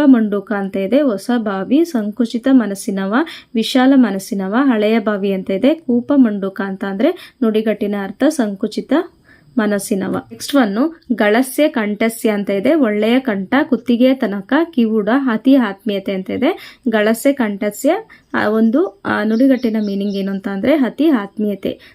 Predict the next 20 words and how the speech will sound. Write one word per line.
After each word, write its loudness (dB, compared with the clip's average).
ನೆಕ್ಸ್ಟ್ 0
ಉಷಯ 2
ಕಾಲ -2
ಎಂದರೆ 0
ಮುಂಜಾನೆಯ 6
ಸಮಯ, -4
ಸಂಜೆಯ 0
ಸಮಯ, -2
ವಿಷಯ 0
ಕಾಲ, -2
ಅತಿ 4
ಆತ್ಮೀಯತೆ 0
ಅಂತ -4
ಕೊಟ್ಟಿದ್ದಾರೆ. 0
ಉಷಯ -2
ಕಾಲ -4
ಅಂತ -6
ಅಂದ್ರೆ -4
ಮುಂಜಾನೆಯ 2
ಸಮಯ. -4